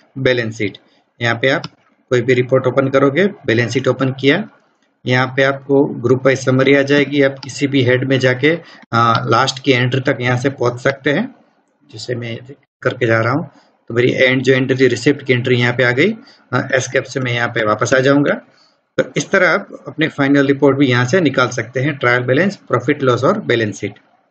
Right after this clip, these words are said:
फिर आपके important report रहते हैं कि monthly आपके taxation report, यानी आपके जीएसटी रिपोर्ट।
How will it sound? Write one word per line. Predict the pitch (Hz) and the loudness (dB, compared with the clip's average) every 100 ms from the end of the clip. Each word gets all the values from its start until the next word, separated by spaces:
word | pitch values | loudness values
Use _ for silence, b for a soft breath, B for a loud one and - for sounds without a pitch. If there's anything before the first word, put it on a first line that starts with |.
| _ _ _ _ _ _ _ _ - | _ _ _ _ _ _ _ _ 0
फिर | 180 | 2
आपके | 170 170 175 | 0 0 0
important | 165 180 180 180 | 4 2 4 2
report | 170 165 170 | 0 2 2
रहते | 160 156 151 | 2 -2 -2
हैं | 160 185 | 0 0
कि | 180 | 0
monthly | 135 131 135 165 147 | 2 0 0 2 4
आपके | 143 139 165 | 4 0 -4
taxation | 156 151 - 143 143 113 | -2 -2 -2 0 0 -2
report, | 110 143 127 | -2 -2 0
यानी | 135 | 2
आपके | 135 135 - | 0 2 0
जीएसटी | 107 123 135 135 120 | 2 4 4 4 0
रिपोर्ट। | 104 - 196 | 0 0 0